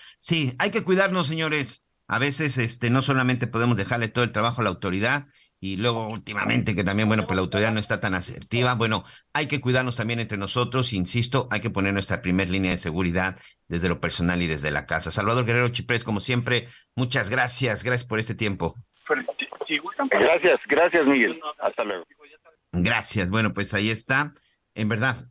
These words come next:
Speaker 1: una de las primeras cosas que tenemos que hacer es tener cuidado. Platiquen con sus chavos,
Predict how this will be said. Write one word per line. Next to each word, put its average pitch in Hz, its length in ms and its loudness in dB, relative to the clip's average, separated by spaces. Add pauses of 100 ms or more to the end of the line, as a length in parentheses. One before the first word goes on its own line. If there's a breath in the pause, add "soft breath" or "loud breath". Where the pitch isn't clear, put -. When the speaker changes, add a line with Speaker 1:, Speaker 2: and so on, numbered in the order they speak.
(140)
Speaker 1:
una 160 260 4
de 113 80 2
las 98 140 -4
primeras 104 340 -2
cosas 107 180 0
que - 80 -14
tenemos 104 280 4
que 92 100 0
hacer 101 180 2
es 101 100 0
tener 95 240 2
cuidado. 104 240 2
Platiquen 208 320 0
con 180 160 2
sus 123 100 0
chavos, 127 480 -2